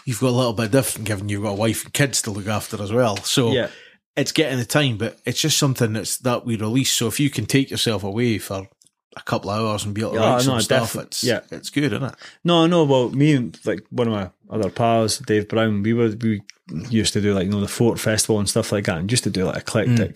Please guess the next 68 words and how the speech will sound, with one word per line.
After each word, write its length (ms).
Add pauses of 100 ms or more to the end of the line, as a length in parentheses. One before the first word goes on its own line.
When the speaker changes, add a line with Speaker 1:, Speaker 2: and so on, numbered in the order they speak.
Speaker 1:
Mm. 520
Speaker 2:
like, 140
covers 360
and 120
stuff 260
like 140
that, 240
and 100
I 40
love 260
doing 280
that. 160
You 40
know, 60
Speaker 1:
Still 160
Speaker 2:
we 40
Speaker 1:
do 60
Speaker 2:
like 60
Speaker 1:
your 80
Michael 260
Jackson 360
cover? 280 (560)
Speaker 2:
No, 200
I 40
can. 380
I 20
can 160
still 180
play 280
it. 80
I 340
can 120
still 220
play 280
it. 280
Yeah, 380 (120)
we 120
still 200
play 180
it. 60
I 120
don't. 160
I 200 (220)
didn't 280
play 180
that 180
Speaker 1:
There's 220
Speaker 2:
live. 100
Speaker 1:
a, 40
there's 140
a 60
blast 320
for 60
the 120
Speaker 2:
No, 220
Speaker 1:
past. 120
Speaker 2:
no, 100
it's 120
definitely 300
a 40
blast 280
from 120
the 60
past. 460
Yeah, 140
old 180
Billie 280
Jean. 340